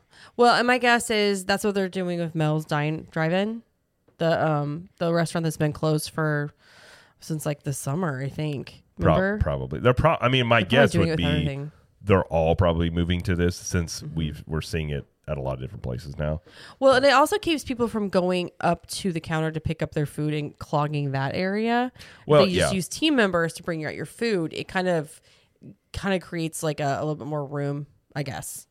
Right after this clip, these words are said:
Speaker 1: You know, not, not as crazy hectic in that way.
Speaker 2: I mean, it could be just a,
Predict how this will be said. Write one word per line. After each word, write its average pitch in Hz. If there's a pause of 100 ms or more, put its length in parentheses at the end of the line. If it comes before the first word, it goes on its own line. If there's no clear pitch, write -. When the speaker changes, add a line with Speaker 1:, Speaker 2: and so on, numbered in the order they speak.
Speaker 1:
You 156
know, 147
not, 156
not 139
as 139
crazy 143
hectic 135 (580)
in 165
that 131
way. -
Speaker 2:
I 120
mean, 131
it 120
could 123
be 110
just 95
a, 90